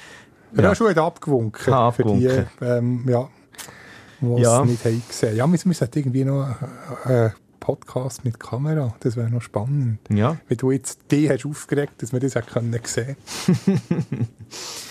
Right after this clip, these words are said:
Speaker 2: Ja, und, und interessant auch, Man City scheint schon reagiert zu haben. Auch dort zitiere ich noch einmal Fabrizio Romano, der vor ein paar Minuten jetzt gerade, ähm, der Post kam. Ähm, sie haben sich bei den Kroaten bedient,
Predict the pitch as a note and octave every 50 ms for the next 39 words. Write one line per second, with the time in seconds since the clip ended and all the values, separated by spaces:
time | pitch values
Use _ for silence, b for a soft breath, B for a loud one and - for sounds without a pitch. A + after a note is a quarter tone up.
0 | B B B B B B B - C3+ D#3+ F3+ G#3 G3 F3+ E3 D3+ D3 D#3+ D#3+ D#3+
1 | F3 D3+ B2+ - D#3+ F#3 G3+ F#3+ F#3+ G3 G3 D#3 D3 D#3+ F#3 F3 - F#3+ F#3 -
2 | G3 - - - - F3 D#3+ C#3 B2+ B2 - - - - E3+ F3 E3+ - - C#3
3 | C3 C#3 C3+ B2+ A2+ C#3+ E3+ A3 B3 - - - - F3+ G3 A3+ A#3+ - - -
4 | D#3+ D3+ D#3 E3+ F#3+ A3+ B3 A#3+ - - - - - F3 D#3+ - F3 E3+ E3+ F#3
5 | E3+ E3 E3 E3+ F3 D#3 - E3 E3 D#3+ - C3 - D#3+ D3+ C3+ D3+ E3 F#3 F3
6 | - - - D#3+ E3 - D3 D3 C#3+ C#3+ C#3+ C#3+ C#3 C#3 D3 D#3 D#3 D3 A2+ B
7 | B B B B - B2+ C3+ D3+ D3 - D3+ C#3 A#2+ - - C#3 C#3+ D3 C#3+ C#3+
8 | C#3 C#3 - - C3+ C3+ C#3 - - C3 - C3 B2+ A#2+ - - C3 A2+ A2 A2+
9 | A#2 A#2 B2 A2+ A2+ C3 C3+ D3+ B2 A#2+ - - B2+ C3 C3+ C3 B B B B
10 | - - A#2+ A#2+ A#2 A#2 A#2 A#2+ - - - C#3 B2+ C#3+ E3+ F#3+ A#3 - - -
11 | - _ _ - G3 G3+ - - C#4+ C#4+ C4 G#3+ - - C#3 A2+ - - - D#3
12 | C3 A#2 - A#2+ C3+ F#3+ A3+ A3+ -